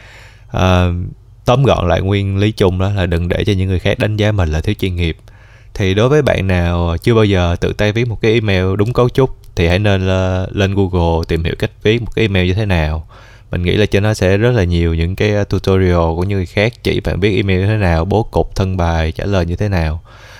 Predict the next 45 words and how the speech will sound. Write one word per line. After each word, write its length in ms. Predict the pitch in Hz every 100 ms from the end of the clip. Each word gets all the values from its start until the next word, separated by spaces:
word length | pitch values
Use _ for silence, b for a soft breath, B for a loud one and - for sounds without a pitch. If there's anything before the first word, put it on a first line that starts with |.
| -
Xem 220 | 113 110
những 100 | 101
cái 60 |
đó 180 | 120 127
thì 160 | 117 90
thực 180 | 92 -
sự 120 | 98
là 80 | 95
không 260 | - 110
mất 120 | 120
quá 140 | - 123
nhiều 140 | 120
thời 200 | 92 87
gian 240 | 95 98 101
đâu. 220 | 98 98 B B -
Cho 80 | 104
nên 160 | 107
là 200 | 104 95
đừng 220 | 95 90 90
lười 300 | 90 87 85
mà 100 | 82
trả 180 | -
lời 580 | 101 104 85 85 85 80 - - -
kiểu 180 | 92 85
đại 120 | 92
đại 240 | 85 - 87
cho 120 | 104
xong, 460 | - 101 101 95
cho 120 | 92 101
rồi. 360 | 87 82 80 80 b b b b -
Còn 180 | 98 92
với 80 | 120
ai 160 | 113
mà 600 | 107 90 87 85 85 85
sử 180 | 85 104
dụng 480 | 104 87 92 92 92 -
tiếng 220 | - 120 123
lóng 280 | 113 123
hoặc 160 | 143 -
là 120 | 87
tiếng 600 | - 110 117 127 127 123
viết 240 | 120 131 -
kiểu 180 | - 101
ngôn 220 | 104 98
ngữ 300 | 90 -